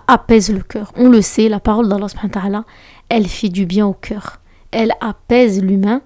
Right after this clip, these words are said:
C'est dans le rappel d'Allah, d'Allah que s'apaisent les cœurs. C'est dans le rappel d'Allah que s'apaisent les cœurs.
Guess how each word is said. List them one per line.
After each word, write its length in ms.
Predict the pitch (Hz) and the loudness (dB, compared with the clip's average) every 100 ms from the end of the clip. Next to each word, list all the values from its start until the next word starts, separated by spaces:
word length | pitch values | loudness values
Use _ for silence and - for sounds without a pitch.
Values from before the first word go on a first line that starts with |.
| _ _ _ _ | _ _ _ _
C'est 440 | - - 240 233 - _ _ | -12 -4 -2 -2 -4 _ _
dans 220 | 190 233 247 | -2 2 2
le 100 | 202 | 2
rappel 380 | 196 190 233 | -4 -2 -2
d'Allah, 460 | 185 196 202 226 - _ _ - | -2 -4 -4 -6 -8 _ _ -8
d'Allah 420 | 208 208 233 214 | -6 -2 0 -2
que 100 | - | -6
s'apaisent 500 | 214 - 185 220 196 | -10 -10 -4 -2 -2
les 100 | 220 | -6
cœurs. 420 | - - 214 - - _ _ _ _ _ _ - | -10 -10 -12 -14 -20 _ _ _ _ _ _ -8
C'est 340 | - - 311 | -2 4 6
dans 140 | 233 | 6
le 80 | 202 | 4
rappel 520 | 196 233 269 240 208 | 2 0 2 0 0
d'Allah 500 | 185 196 190 202 302 370 - _ - - _ _ - - | 0 -2 2 4 6 4 -2 _ -20 -20 _ _ -20 -8
que 120 | - | -6
s'apaisent 680 | - 214 - 240 262 190 | -2 -4 0 4 4 2
les 100 | 220 | -6
cœurs. 440 | - - 196 - | -4 -4 -4 -6